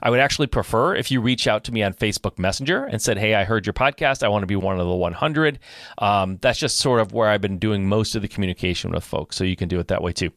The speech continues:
All right, guys, let's get into the episode. What is wholesaling and how does it work? I'm gonna answer this question. What is wholesaling? So at a really, like, a thirty thousand foot view, wholesaling is this. You have three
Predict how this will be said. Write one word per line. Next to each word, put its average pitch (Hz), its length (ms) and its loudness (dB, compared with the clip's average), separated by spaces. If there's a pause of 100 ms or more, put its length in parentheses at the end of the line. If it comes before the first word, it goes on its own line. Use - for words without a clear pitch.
All 156 80 4
right, 160 80 2
guys, 139 160 0 (240)
let's 156 140 2
get 175 140 0
into 151 180 -4
the 139 100 2
episode. 113 460 0 (220)
What 101 360 0
is 147 200 -4
wholesaling 160 600 0
and 92 240 -4
how - 240 -2
does 110 160 0
it 135 100 0
work? - 360 -10 (320)
I'm - 40 -20
gonna - 120 -20 (100)
answer 175 220 -20
this 160 100 -16
question. 143 400 -12
What 214 140 -4
is 240 100 -8
wholesaling? 156 540 0 (880)
So - 340 0 (720)
at 170 80 2
a 160 100 4
really, 196 640 2
like, 131 140 2
a 107 60 -2
thirty 202 540 0
thousand 143 400 2
foot - 200 -2
view, 98 480 -2 (760)
wholesaling 196 500 2
is 104 140 0
this. 80 440 -4 (760)
You 160 200 4
have 143 260 2
three 190 1000 0